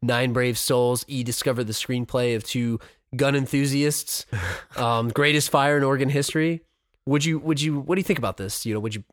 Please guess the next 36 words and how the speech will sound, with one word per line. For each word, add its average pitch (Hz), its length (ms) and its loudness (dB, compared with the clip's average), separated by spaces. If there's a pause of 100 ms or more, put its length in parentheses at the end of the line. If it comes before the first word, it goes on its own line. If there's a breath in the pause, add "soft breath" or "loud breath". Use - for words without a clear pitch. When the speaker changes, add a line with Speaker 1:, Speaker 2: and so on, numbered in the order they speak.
(100)
Speaker 1:
you - 80 -16
think 170 120 -4
he's 147 140 -6
good? 170 300 2
Would 123 140 -2
you 113 60 -4
pay 160 100 4
Speaker 2:
Yeah. - 60 4
Speaker 1:
to 151 60 -2
see 165 180 0
it? 185 160 -2
Speaker 2:
I 247 160 6
would 277 160 2
probably 151 320 4
not 127 240 2
pay 135 140 2
to 123 80 0
see 123 160 0
this. 120 180 -2
This 113 160 -4
isn't 113 240 0
my 117 240 0
cup - 240 -4
of 104 80 -10
tea. 110 300 -2 (400)
And 127 180 2
I 139 80 4
think 196 220 2
it's 156 80 2
a 151 40 4
great 135 320 0
role 123 220 2
for 147 140 0
him 143 180 2
being 123 300 0
the, 107 420 0